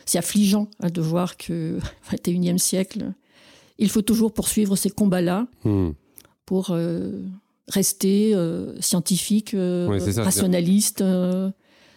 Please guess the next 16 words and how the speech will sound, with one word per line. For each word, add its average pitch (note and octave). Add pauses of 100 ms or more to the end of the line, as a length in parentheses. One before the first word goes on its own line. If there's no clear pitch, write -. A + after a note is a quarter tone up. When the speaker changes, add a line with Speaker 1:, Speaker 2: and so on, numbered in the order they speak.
Speaker 1:
s'appuyer F3+
sur, -
euh, F3
ce -
qui F#3+
est, F3+
euh, - (120)
ce -
qui G3
peut G3
s'a-, - (180)
euh, - (240)
avoir F3
des E3+
preuves B3 (220)
Speaker 2:
Mhm. F#2+